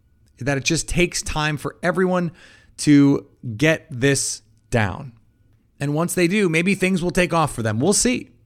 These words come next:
We'll see. That is the case, though, is that this is about execution. If they can get the mental side down, it can click for them, 'cause we see it in spurts.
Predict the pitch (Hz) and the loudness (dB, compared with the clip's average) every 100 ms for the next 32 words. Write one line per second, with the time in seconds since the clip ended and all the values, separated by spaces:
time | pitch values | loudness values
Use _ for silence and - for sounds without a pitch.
0 | _ 139 180 - 143 - _ _ _ _ | _ 0 2 2 -2 -6 _ _ _ _
1 | _ _ _ - 165 196 180 160 180 160 | _ _ _ -2 2 2 0 0 0 0
2 | - - 98 127 - _ _ _ _ _ | -2 -4 -8 -10 -18 _ _ _ _ _
3 | - 135 127 139 180 190 185 170 151 147 | -6 -4 -2 -2 -2 -2 -2 -2 0 0
4 | - 131 - 117 - 110 131 135 139 139 | -2 -4 -4 -4 -4 -6 -6 -4 -4 -2
5 | 131 180 180 165 160 151 147 151 143 131 | -2 -2 -2 -2 -2 -2 -4 -2 -2 0
6 | 160 123 117 - - 175 - 165 160 - | 0 0 -4 -8 -2 -2 -2 -6 -6 -2
7 | 170 - - 117 104 98 - - - 139 | -2 -2 -8 -6 -6 -10 -14 -10 -2 0
8 | 139 139 - 196 202 190 185 - - 135 | 2 2 0 2 4 4 0 -4 -2 -4
9 | - - - | -4 -10 -12